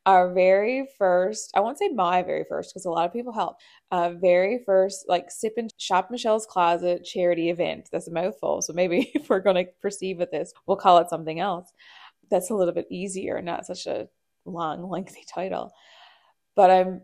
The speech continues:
decided to record this today, the day after that event, just because we are all just letting what happened yesterday kinda sink in. And it was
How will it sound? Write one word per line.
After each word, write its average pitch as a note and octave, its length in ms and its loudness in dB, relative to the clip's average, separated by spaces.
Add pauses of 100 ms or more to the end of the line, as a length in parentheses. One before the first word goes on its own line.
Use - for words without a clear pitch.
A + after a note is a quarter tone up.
decided A3 480 4
to E4 80 -2
record G3 640 2
this F#3 380 -4
today, F3 540 2
the F3 100 -2
day F3 320 0
after F3+ 380 0
that F3+ 180 0
event, F3+ 720 -6
just G3+ 260 -6
because F3+ 960 0 (1200)
we F#3 440 0
are F#3 300 6
all E3+ 360 6
just F#3+ 200 -6
letting E3+ 520 2
what E3 320 0
happened E3+ 300 -2
yesterday E3 360 -4
kinda F3 400 -8
sink F3 400 -8
in. E3 260 -6
And E3 140 -10
it E3+ 80 -10
was E3+ 720 -4